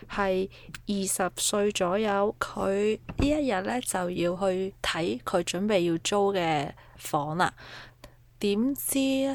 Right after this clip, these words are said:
好不幸地遇到一個變態房東。呢件事發生喺二零一八年嘅九月七號。呢個女仔佢個名叫做 Sophie Latin。咁 Sophie 呢，佢當日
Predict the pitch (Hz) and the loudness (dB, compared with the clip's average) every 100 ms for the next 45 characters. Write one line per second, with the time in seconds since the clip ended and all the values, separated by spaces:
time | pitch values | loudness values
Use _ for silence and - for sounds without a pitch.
0 | 262 - 185 262 - 190 175 175 165 156 | -4 -2 0 0 0 -4 -2 -2 -2 -4
1 | - 175 175 196 226 - 190 170 - 180 | -4 -2 0 -2 -4 -2 0 0 -2 -2
2 | 170 170 - 165 160 - 139 147 156 196 | -2 -4 -2 -2 -2 -4 -6 -6 -2 -2
3 | 214 - - - - - - - - - | -4 -10 -20 -20 -20 -20 -20 -20 -20 -20
4 | - - 330 269 202 - 202 196 208 214 | -8 0 4 6 4 4 2 2 0 0
5 | 240 247 208 185 208 202 185 165 156 247 | 0 0 0 0 0 0 0 0 0 -2
6 | - 202 185 170 160 175 175 170 165 208 | 0 0 2 0 -2 -2 -2 -2 0 0
7 | 180 - 220 214 156 - - - 269 233 | 0 0 -4 -2 -4 -4 -12 -4 0 2
8 | 190 170 180 165 170 202 202 190 180 165 | 2 0 0 -2 -2 -2 0 0 -2 -2
9 | 160 208 202 190 175 160 156 - - - | -2 -2 -2 0 0 0 -2 -2 2 6
10 | 262 262 262 - - 240 240 233 175 180 | 8 6 4 -2 -4 -2 0 -2 0 0
11 | 160 - - 196 180 170 - - - - | -2 -4 -6 -4 -4 -6 -10 -20 -20 -18
12 | - - - 208 254 - 294 285 - 175 | -20 -14 -2 0 2 6 6 6 2 0
13 | 170 214 226 - - 202 - _ _ - | 2 0 -4 -8 -2 -2 -4 _ _ -20
14 | - 269 262 262 | 0 4 6 4